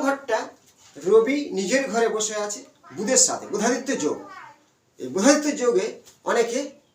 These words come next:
ক্যারিয়ার লাইফ তৈরি হয়, কিন্তু আমি বলেছি দেরি হয়, কারণ গুরু শুক্র যোগে বেশিরভাগ লেট হয়। বুধাদিত্য যোগ মানে শিক্ষাগত যোগ্যতা, জীবনে অনেকে চাকরির সঙ্গে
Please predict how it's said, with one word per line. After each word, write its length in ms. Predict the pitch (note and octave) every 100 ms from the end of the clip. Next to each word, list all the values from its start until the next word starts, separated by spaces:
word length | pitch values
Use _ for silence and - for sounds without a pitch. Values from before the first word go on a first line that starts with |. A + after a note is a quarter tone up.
| _ - - _
ক্যারিয়ার 260 | G3 G3 F#3+
লাইফ 140 | A3+ -
তৈরি 180 | D3+ - -
হয়, 140 | - - - - _ _ _ _ -
কিন্তু 160 | A#3+
আমি 100 | C4 C#4
বলেছি 180 | D4 - -
দেরি 220 | F3+ E3 A2
হয়, 160 | - - - - _ _ _ _ _ _ -
কারণ 140 | A3+ -
গুরু 120 | D4+ C#4
শুক্র 180 | C#4+ C#4 B3
যোগে 200 | B3 C#4 - _ _ -
বেশিরভাগ 380 | G3+ G#3 C4+ C4
লেট 140 | E3+ E3 -
হয়। 140 | - _ _ _ _ _ _ _ _ _ -
বুধাদিত্য 300 | F#3 D4 C#4+ C#4
যোগ 100 | C#4 C4+
মানে 120 | C4 -
শিক্ষাগত 340 | A#3 B3 B3 A#3+
যোগ্যতা, 320 | A3 G#3+ A3 A#3 - - - - _ _ - - - -
জীবনে 340 | G3 A#3 A3+ A3 -
অনেকে 260 | G3+ G#3 G#3+ G#3 - - - A3+
চাকরির 300 | G#3+ C#4 -
সঙ্গে 180 | B3+